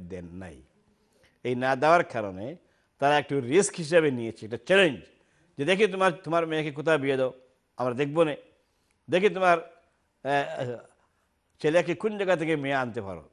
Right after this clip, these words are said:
আমরা, আ-, আমরা, আমরা দেখবো নে।" এই যে চ্যালেঞ্জ করে ফেলছে, এই চ্যালেঞ্জের ফলে এখন বিয়ে শাদী হচ্ছে না,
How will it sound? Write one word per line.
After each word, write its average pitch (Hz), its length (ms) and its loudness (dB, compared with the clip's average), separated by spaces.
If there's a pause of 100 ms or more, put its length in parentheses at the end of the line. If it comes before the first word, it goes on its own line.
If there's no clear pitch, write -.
আমরা, 120 300 -6
আ-, 117 240 -4
আমরা, 117 420 -4
আমরা 110 200 -4
দেখবো 92 300 -12
নে।" 65 60 -20 (100)
এই 214 140 0
যে 220 220 6
চ্যালেঞ্জ 185 380 0
করে 92 200 -10
ফেলছে, 71 300 -20 (840)
এই 175 140 2
চ্যালেঞ্জের 269 640 6
ফলে 147 420 2 (100)
এখন 139 280 -6
বিয়ে 113 200 -8
শাদী 127 200 -6
হচ্ছে 110 340 -8
না, 98 120 -10